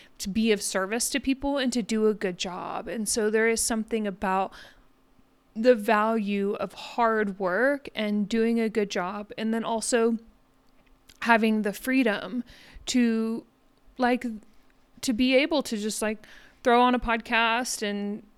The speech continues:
scrub a floor and get some physical exercise. You know, there's lots of, there's lots of positive ways to look at that type of work.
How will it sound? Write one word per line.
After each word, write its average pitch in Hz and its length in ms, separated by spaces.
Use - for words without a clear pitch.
scrub 233 300
a 247 60
floor 233 480
and 214 260
get - 240
some 247 160
physical 247 380
exercise. 240 800
You 262 140
know, 262 120
there's 254 200
lots 269 200
of, 269 120
there's 226 340
lots 233 400
of 269 220
positive 214 760
ways 208 500
to - 140
look 214 420
at 190 300
that 175 160
type 208 240
of 208 160
work. 196 440